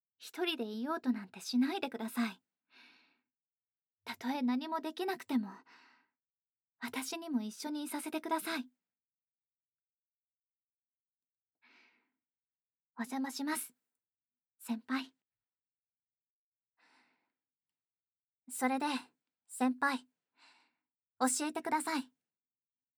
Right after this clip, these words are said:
これから先輩に何が起きるのかを。いえ、なんとなくは分かってるんです。それでも、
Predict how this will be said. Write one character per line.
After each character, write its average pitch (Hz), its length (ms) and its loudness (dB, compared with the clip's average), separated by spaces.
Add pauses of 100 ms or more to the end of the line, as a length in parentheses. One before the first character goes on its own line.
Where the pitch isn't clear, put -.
(500)
こ 247 120 4
れ 240 120 4
か 247 120 4
ら 247 100 6
先 254 260 4
輩 262 220 4
に 262 260 6 (640)
何 330 280 6
が 202 240 4
起 - 60 -12
き 269 120 -2
る 247 100 4
の 202 120 -2
か 208 220 -6
を。 - 240 -14 (1900)
い 214 140 -4
え、 226 160 -6 (920)
な 277 180 8
ん 359 40 -2
と 392 100 6
な 392 120 8
く 330 100 -4
は 202 140 2
分 190 140 -4
か 262 100 4
っ 269 80 2
て 311 120 0
る 240 120 4
ん - 20 -6
で 190 100 -8
す。 - 220 -4 (840)
そ - 200 -8
れ 226 80 -8
で 247 100 0
も、 233 120 6